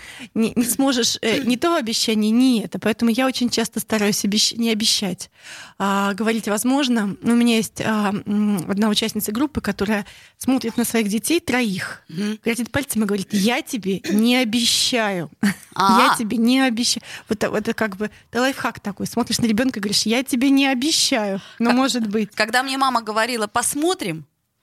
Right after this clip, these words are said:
Speaker 1: это значило
Speaker 2: это
Speaker 1: нет.
Speaker 2: значило нет. Я не сразу это догнала, но потом очень быстро поняла, что, в общем-то,
Speaker 1: Ну,
Speaker 2: «посмотрим» — это значит нет.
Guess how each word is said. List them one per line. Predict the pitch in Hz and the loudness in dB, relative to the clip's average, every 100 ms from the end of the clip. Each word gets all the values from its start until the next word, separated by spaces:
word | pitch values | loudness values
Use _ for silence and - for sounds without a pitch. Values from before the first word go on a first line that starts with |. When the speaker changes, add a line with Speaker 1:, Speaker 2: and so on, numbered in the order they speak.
| _ _ _ - | _ _ _ -6
Speaker 1:
это | 233 233 | -4 0
значило | 240 240 - | 0 2 2
Speaker 2:
это | 233 | 4
Speaker 1:
нет. | 196 | 4
Speaker 2:
значило | 233 285 - 254 254 | 4 2 4 4 2
нет. | 285 349 - | 2 0 0
Я | 214 247 | -2 0
не | 294 | 2
сразу | 254 294 247 202 | 2 2 2 0
это | - 208 | -4 -6
догнала, | 214 247 311 339 | -4 0 0 0
но | 240 240 247 | 0 -2 -2
потом | - 294 277 226 | -6 -4 -2 -2
очень | 247 240 214 | -4 -4 -6
быстро | 240 - 202 | -8 -8 -10
поняла, | 214 208 208 208 | -8 -8 -6 -6
что, | - 190 | -8 -10
в | |
общем-то, | 185 240 254 214 | 0 2 2 -2
Speaker 1:
Ну, | - | -4
Speaker 2:
«посмотрим» — | 226 240 294 277 214 | -4 -2 -2 -2 -4
это | 196 196 | -4 -6
значит | 190 180 - | -4 -6 -6
нет. | 180 151 | -6 -6